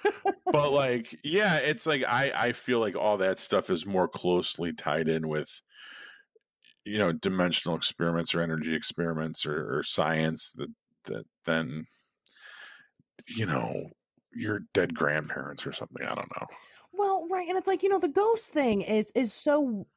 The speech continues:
Speaker 2: it's so widely believed. You know, again, this is, you know, it's, it's been on Ghost Hunters. If it's been on Ghost Hunters, it's gotta be real. And <laughs> I'm sorry.
Speaker 1: Yeah, it,
Speaker 2: I'm
Speaker 1: it's,
Speaker 2: very
Speaker 1: it's,
Speaker 2: cynical
Speaker 1: it's,
Speaker 2: about ghosts.
Speaker 1: it's baby's first paranormal fucking,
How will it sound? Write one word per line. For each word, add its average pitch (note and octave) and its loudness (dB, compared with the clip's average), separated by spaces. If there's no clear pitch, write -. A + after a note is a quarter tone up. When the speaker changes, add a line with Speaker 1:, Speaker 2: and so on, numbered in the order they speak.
Speaker 2:
it's - 2
so E4+ 4
widely A3 2
believed. E3 0
You C4+ 0
know, C4+ 2
again, C#4 2
this C4 0
is, B3 0
you A3 0
know, A3 4
it's, A3 0
it's C#4 2
been F#4 4
on E4 2
Ghost E4 2
Hunters. D#3+ 0
If G3 0
it's A#3+ 0
been C4 0
on A#3 4
Ghost A#3 4
Hunters, D3 -4
it's C#3+ -12
gotta A3+ -2
be C#3+ -10
real. E3 -6
And G#3 4
<laughs> - 0
I'm C#4+ 2
sorry. C#3 0
Speaker 1:
Yeah, G#3 6
it, B2+ 2
Speaker 2:
I'm D#4 6
Speaker 1:
it's, A#3 2
Speaker 2:
very A3+ 6
Speaker 1:
it's, F3+ 2
Speaker 2:
cynical E3+ 4
Speaker 1:
it's, D3 -4
Speaker 2:
about C3+ -2
ghosts. D3+ -10
Speaker 1:
it's B2 0
baby's B2+ 0
first A2+ 0
paranormal F#2+ 2
fucking, E2+ -2